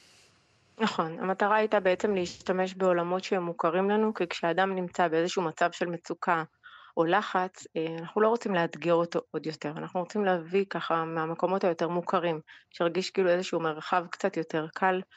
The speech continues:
אה, לפתוח בו שיח, לתת לו עוגנים, שקצת יותר קל לו להבין את המשמעות המטאפורית שעומדים מאחוריהם. כשאני שואלת מטופל, לצורך העניין, אה, "מהו עוגן בשבילך?"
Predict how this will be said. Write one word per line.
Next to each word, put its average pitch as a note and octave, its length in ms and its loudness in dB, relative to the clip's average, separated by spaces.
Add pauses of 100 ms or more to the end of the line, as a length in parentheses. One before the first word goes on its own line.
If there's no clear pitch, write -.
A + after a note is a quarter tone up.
(260)
אה, F3+ 200 0
לפתוח F#3+ 480 0
בו G3 160 0
שיח, F#3+ 480 2
לתת E3+ 260 -6
לו F#3 80 2
עוגנים, F3+ 580 0 (280)
שקצת - 360 -6
יותר E3+ 280 0
קל E3+ 180 0
לו F3 100 4
להבין E3 480 2
את F3+ 140 -4
המשמעות E3 720 0
המטאפורית F3+ 640 0
שעומדים D#3 360 0
מאחוריהם. D#3 460 -2
כשאני E3+ 280 0
שואלת G3 440 2
מטופל, E3+ 520 0 (440)
לצורך F3 420 2
העניין, E3 520 0 (340)
אה, F3 120 2
"מהו A3 320 4
עוגן F#3 360 4
בשבילך?" D3+ 440 -4